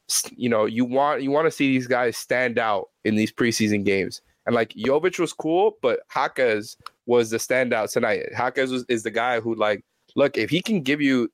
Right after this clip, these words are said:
this sort of shot creation and somewhat rim pressure, you know, being able to make an open three, and he looks pretty good defensively,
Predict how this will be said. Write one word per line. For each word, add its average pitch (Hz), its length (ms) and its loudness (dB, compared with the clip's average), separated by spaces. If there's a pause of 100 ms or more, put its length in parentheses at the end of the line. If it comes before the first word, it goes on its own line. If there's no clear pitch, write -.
(120)
this 131 380 0
sort 139 260 2
of 113 100 0
shot 127 320 -2
creation 123 560 0
and 107 300 0 (420)
somewhat 139 520 2
rim 135 200 2
pressure, 131 600 0
you 123 100 0
know, 117 100 4
being 123 160 2
able 127 140 2
to 123 60 4
make 123 180 2
an 123 60 4
open 123 260 2
three, 131 480 2 (320)
and 151 260 2
he 196 120 0
looks 196 180 0
pretty 180 320 0
good 180 380 0 (440)
defensively, 190 800 0